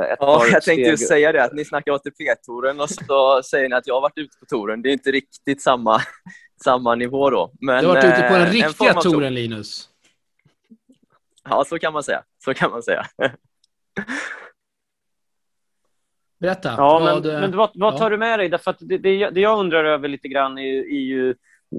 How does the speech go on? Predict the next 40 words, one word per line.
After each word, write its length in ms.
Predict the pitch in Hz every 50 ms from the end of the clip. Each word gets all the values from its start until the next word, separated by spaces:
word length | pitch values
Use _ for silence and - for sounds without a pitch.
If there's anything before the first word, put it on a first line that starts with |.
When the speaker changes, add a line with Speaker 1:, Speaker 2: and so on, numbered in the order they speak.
| 120 135 131
Speaker 1:
dels 300 | 151 147 139 127 - -
det 100 | - 127
här 180 | 120 123 120
med 400 | 120 120 120 120 117 117 107 87 71 107 120 123 - 98 123 120 107
hur... 480 | 117 127 123 117 110 113 110 98 - - _ - - _ - - - - _ _ _ - - - -
hur, 640 | 165 170 165 165 151 151 151 151 143 147 143 139
om 80 | 135 123 - - _ _ _ _ - - - - - - - - _ -
man 80 | 147
ställer 200 | - - 160 147
frågan 320 | - - 156 147 139 143 135
så 100 | - 156
här 200 | 156 190 165 127
då, 80 | 123
är 160 | - - 156
det, 200 | 147 156 156 151 - _ _ _ _ _ _ _ _ _ _ _ _ _ _ _ _ _
är 100 | - 151
det 80 | 147 156
jobbigare 920 | 160 165 190 185 151 131 127 135 185 214 185 214 208 196 180 175 170 -
att 180 | - 156 - _ _ - - -
resa 440 | - 156 143 151 143 - - 147 139
runt 400 | 139 170 175 175 175 160 - _ -
nu 420 | 127 123 120 120 123 131 135 90
jämfört 360 | 127 135 123 113 - 127 -
med 140 | 123 120 -
tidigare? 480 | - - 110 107 98 107 98 98 113 127
Ja, 320 | 135 76 113 127 131 139 135
det 60 | 151
är, 140 | 147 143 127 123 - -
allt 280 | - 127 123 113 -
annat 200 | 123 117 110 -
lika 200 | 113 104 - 110
så 140 | 101 - 101
borde 180 | 104 110 101 101
det 60 | 98
vara 160 | 98 95 98
det 100 | 95 92
på 120 | - -
grund 260 | 95 95 95 95 95 92
av, 220 | 92 92 90 92
eh, 600 | 92 - _ - - - - - _ - - 107